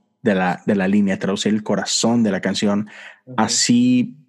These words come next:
Speaker 1: uses palabras diferentes o incluso metáforas diferentes, ¿no? O sea, es el poder traducir eso, la esencia de la
Speaker 2: Sí.
Speaker 1: canción, que eso es lo que al final de cuentas
Speaker 2: Sí.
Speaker 1: es lo que sientes, ¿no?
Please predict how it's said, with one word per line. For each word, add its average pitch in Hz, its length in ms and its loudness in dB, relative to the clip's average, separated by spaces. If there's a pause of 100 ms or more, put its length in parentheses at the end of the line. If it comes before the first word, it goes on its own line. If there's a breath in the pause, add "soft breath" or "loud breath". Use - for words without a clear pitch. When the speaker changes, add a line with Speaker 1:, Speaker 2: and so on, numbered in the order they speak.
(480)
Speaker 1:
uses 127 320 2
palabras 98 380 2
diferentes 92 580 -2
o 101 60 0
incluso 104 400 0
metáforas 101 640 0
diferentes, 92 480 -4
¿no? - 200 -4
O - 60 -10 (300 loud breath)
sea, - 200 -4
es 95 60 2
el 98 200 2
poder 98 260 0
traducir 110 380 2
eso, 104 180 0
la 92 160 2
esencia 98 880 0 (440 soft breath)
de 92 80 0
la 90 60 0
Speaker 2:
Sí. - 60 -10
Speaker 1:
canción, 85 540 -4
que 98 100 -2
eso 98 160 -2
es 107 60 4
lo 104 80 2
que 104 100 -4
al 90 80 -2
final 92 240 -2
de 104 80 -2
cuentas 95 520 -2
Speaker 2:
Sí. - 480 -20
Speaker 1:
es 101 60 -6
lo 104 100 -2
que 104 100 -12
sientes, 101 480 -4
¿no? 82 180 -10